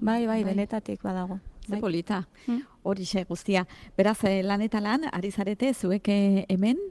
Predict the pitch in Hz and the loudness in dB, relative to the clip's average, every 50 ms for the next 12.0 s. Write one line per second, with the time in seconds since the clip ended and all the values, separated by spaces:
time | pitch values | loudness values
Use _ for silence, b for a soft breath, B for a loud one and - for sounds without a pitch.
0 | 359 - - 202 190 190 196 202 202 202 196 202 196 - - 220 208 - 262 262 | -8 -6 -4 -4 -2 -2 -2 -2 -4 -4 -4 -6 -6 -6 -6 -6 -4 -2 -2 0
1 | 254 262 233 - - - 226 233 302 359 - - 208 170 220 196 196 233 262 214 | 0 0 -2 -2 -2 -4 0 0 0 0 0 -2 -6 -6 -4 -2 -2 -4 -2 -4
2 | 185 180 165 165 - 160 175 185 - 190 190 208 - 220 185 180 - 185 165 - | -6 -4 -6 -6 -4 -2 -2 -2 -2 -4 -4 -4 -2 -2 -4 -4 -4 -6 -4 -2
3 | 202 190 190 - - 190 226 285 254 196 202 170 165 139 - - - - - 180 | -2 0 -2 -2 -2 -4 -4 -4 -4 -4 -2 -2 -2 -4 -6 -8 -8 -6 -6 -4
4 | 180 170 - - - 214 208 190 202 196 180 175 165 180 170 - 170 165 160 214 | -4 -6 -6 -4 -2 0 0 0 0 0 0 0 -2 -2 -4 -2 0 0 2 2
5 | 214 180 175 B B B B B B B B - - 196 - 180 175 202 233 262 | 2 2 0 B B B B B B B B 0 2 2 4 4 4 4 4 4
6 | 269 247 208 190 202 - - 240 233 214 202 196 185 202 208 202 208 185 196 214 | 4 2 2 0 -2 0 2 2 4 4 4 4 4 4 4 4 2 0 0 2
7 | 214 214 214 202 208 220 220 214 202 185 175 165 - - - 190 190 180 196 196 | 2 4 4 4 4 4 4 6 6 4 4 2 0 0 0 0 2 0 0 -2
8 | - 208 - 247 240 208 190 175 190 202 190 190 - 175 - - - 190 220 B | -4 -4 -2 -2 0 0 2 2 4 4 2 2 0 -4 -4 -2 -2 -2 -2 B
9 | B B B B 262 233 220 214 180 175 175 175 175 175 160 175 185 185 - 220 | B B B B -2 0 2 2 2 4 2 2 2 2 2 2 0 0 0 0
10 | 214 214 - 202 185 180 190 180 190 190 - - 202 190 202 - 202 196 - 190 | 0 2 2 0 2 2 2 2 2 0 0 -2 -2 -2 -2 -2 -4 -4 -2 -2
11 | 202 196 - 220 208 196 175 170 180 190 - 190 - 185 180 180 175 - 202 202 | -2 -2 -2 -2 -2 0 0 0 0 -2 -2 -4 -4 -4 -4 -2 -2 -2 -2 -2